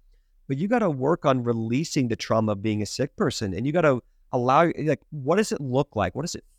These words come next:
feel like to feel safe again? Just to wake up and feel safe and not be so anal about looking at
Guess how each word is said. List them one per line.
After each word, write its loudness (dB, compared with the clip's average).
feel -2
like 4
to -2
feel 0
safe -2
again? -8
Just -12
to 2
wake 2
up -2
and -6
feel 0
safe 0
and -6
not -4
be -2
so -4
anal 2
about 0
looking -2
at -2